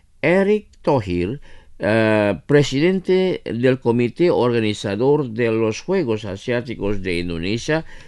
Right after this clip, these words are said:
Inas Goch, dijo que el papel de las instituciones del Estado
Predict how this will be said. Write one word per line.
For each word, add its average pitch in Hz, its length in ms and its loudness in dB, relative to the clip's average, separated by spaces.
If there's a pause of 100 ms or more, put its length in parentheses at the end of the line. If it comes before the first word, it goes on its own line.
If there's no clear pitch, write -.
(140)
Inas 92 420 0
Goch, 165 440 -2 (340)
dijo 226 720 0
que 180 220 2
el 135 340 2
papel 214 720 0
de 170 140 2
las 139 420 0
instituciones 123 1200 -2
del 82 220 -2
Estado 151 540 -2